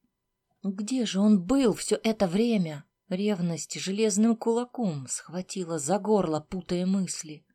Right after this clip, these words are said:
В крепости нередко упоминались увеселительные заведения, в которых с огромным удовольствием и за приемлемую плату проводили своё время мающиеся бездельем моряки.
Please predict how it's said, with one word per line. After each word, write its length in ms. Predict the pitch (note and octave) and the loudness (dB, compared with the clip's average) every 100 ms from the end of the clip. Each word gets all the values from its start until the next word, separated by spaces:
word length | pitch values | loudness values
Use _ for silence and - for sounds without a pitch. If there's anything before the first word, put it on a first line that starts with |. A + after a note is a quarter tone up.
| _ _ - | _ _ -14
В 20 | |
крепости 520 | F3 F3+ F#3 - - | -10 -8 -8 -10 -8
нередко 560 | F#3 G3 B3 A#3+ - - | -6 -4 -6 -6 -8 -4
упоминались 960 | G3 - G3+ G#3 A3 B3 A3 F3 - - | -4 0 4 6 4 4 2 0 -2 -6
увеселительные 760 | F#3+ G#3 G#3+ B3+ B3+ B3 A3+ G#3+ | -6 -4 -4 -2 2 4 4 4
заведения, 720 | F#3+ G#3+ G#3 C4 C4 G3+ D3 | 2 -2 -2 -2 0 0 -2
в 60 | - | -6
которых 400 | D#3+ F3+ F#3 - | -4 -2 -2 -2
с 80 | F3+ | -6
огромным 520 | D#3 G#3+ C#4 G#3+ F#3 | -2 2 4 4 2
удовольствием 800 | F3+ F3 G3 A3+ - - D#3+ F3 | 2 0 -2 -4 -6 -10 -6 -4
и 40 | |
за 120 | E3 | -2
приемлемую 580 | - G3 F#3+ F3+ F3 F3+ | -2 0 0 0 0 -2
плату 380 | F3 D#4+ E4 E3+ | -2 -8 -8 -6
проводили 480 | D#3+ E3 F#3 G3+ G3+ | -4 0 0 0 -2
своё 320 | G3 - G3+ | -4 -6 -8
время 420 | G3+ C4 G#3+ E3+ _ | -4 -2 0 -2 _
мающиеся 640 | C4 D#4 C#4+ - A3+ - G#3 | 0 0 0 -2 -4 -4 -2
бездельем 500 | F3+ D#3 G#3 G3+ F#3 | -2 2 2 4 4
моряки. 580 | F#3+ F#3+ - F#3+ D3 | 4 2 -2 -10 -10